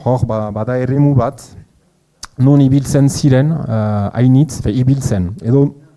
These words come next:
ez ibiltzen, gordetzen ziren, hala. Eh,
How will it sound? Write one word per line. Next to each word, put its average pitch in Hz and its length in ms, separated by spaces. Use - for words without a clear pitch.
ez 147 220
ibiltzen, 120 440
gordetzen 156 680
ziren, 92 440
hala. 104 220
Eh, 90 1120